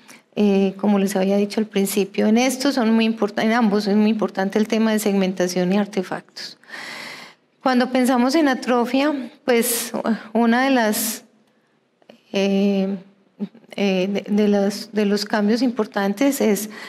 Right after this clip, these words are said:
la atrofia coroidea relacionada con la edad, descrita en el dos mil nueve por Spade, y básicamente, eh, es un, son pacientes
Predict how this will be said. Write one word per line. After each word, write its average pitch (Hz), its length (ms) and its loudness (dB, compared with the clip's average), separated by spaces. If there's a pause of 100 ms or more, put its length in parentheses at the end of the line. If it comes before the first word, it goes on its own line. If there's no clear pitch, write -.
(160)
la 226 360 2
atrofia 214 480 0
coroidea 208 640 2
relacionada 190 640 2
con 202 220 0
la 185 80 2
edad, 233 340 0
descrita 208 400 0
en 214 100 2
el 208 260 0
dos 190 160 0
mil 190 180 2
nueve 208 240 2
por 240 260 -2
Spade, 240 520 -2 (540)
y 240 80 2
básicamente, 240 1080 0 (320)
eh, 214 480 2
es 220 420 -2
un, 240 520 2
son 226 220 -2
pacientes 254 800 0